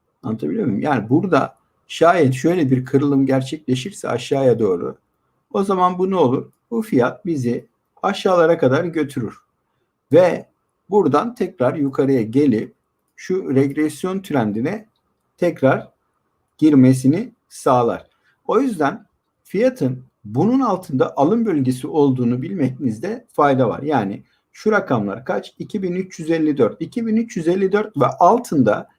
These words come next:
fiyat ucuz olabilir. Dikkat edilmesi gereken nokta şu.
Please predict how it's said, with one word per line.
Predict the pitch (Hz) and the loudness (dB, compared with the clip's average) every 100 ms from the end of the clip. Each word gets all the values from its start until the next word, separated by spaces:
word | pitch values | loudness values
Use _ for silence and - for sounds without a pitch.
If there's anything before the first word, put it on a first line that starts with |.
| _ _ | _ _
fiyat | - 214 208 208 - _ _ _ _ - | 2 4 4 0 -12 _ _ _ _ -2
ucuz | 147 180 254 - _ _ _ | -2 0 -2 -4 _ _ _
olabilir. | 165 175 170 170 143 131 _ _ _ | 4 4 4 4 2 0 _ _ _
Dikkat | 170 - 196 196 | -12 -2 -2 0
edilmesi | 143 131 123 127 123 | 0 2 2 -2 -4
gereken | 110 127 117 131 113 123 | -2 0 0 -2 -4 -4
nokta | 170 - 190 | -6 -6 -10
şu. | - 139 117 131 | -6 -2 -2 -4